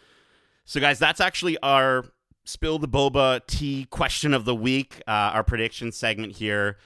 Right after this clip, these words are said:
I want you to predict for me, what do you think Grogu will choose?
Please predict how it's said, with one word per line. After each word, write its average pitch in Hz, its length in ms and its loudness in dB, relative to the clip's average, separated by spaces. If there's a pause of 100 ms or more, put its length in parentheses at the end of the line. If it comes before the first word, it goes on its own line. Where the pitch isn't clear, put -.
(220)
I 123 80 2
want 151 200 2
you 160 80 0
to 156 60 -2
predict 139 320 -2
for 127 120 -6
me, 110 300 -2
what 110 340 -4
do 139 80 -10
you 143 200 -6
think 101 420 -4 (140)
Grogu 95 640 -4 (180)
will 85 520 -8 (340)
choose? - 600 -16